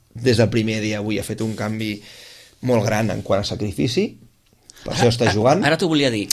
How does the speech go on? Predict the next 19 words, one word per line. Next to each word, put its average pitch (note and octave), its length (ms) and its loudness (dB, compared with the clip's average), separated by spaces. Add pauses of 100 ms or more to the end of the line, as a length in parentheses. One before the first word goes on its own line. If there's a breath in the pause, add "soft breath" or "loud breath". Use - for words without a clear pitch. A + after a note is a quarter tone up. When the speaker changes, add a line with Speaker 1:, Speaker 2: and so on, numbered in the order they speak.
Speaker 2:
és B2+ 220 -2
un D#3 80 0
jugador D#3+ 300 2
que, G#2+ 120 0 (380)
de F2+ 180 -10
portes A2 280 -6
en G#2 100 -8
fora, F#2+ 300 -8
eh, B2+ 100 -4
evidentment, G2+ 560 -6
sempre A2 280 -8
parlo B2+ 280 -4
des G#2+ 160 -6
del C#3 100 -4
punt A2+ 140 -2
de A2+ 40 0
vista A#2+ 200 -4
de, G#2 100 -4
d'espectador, G2 640 -8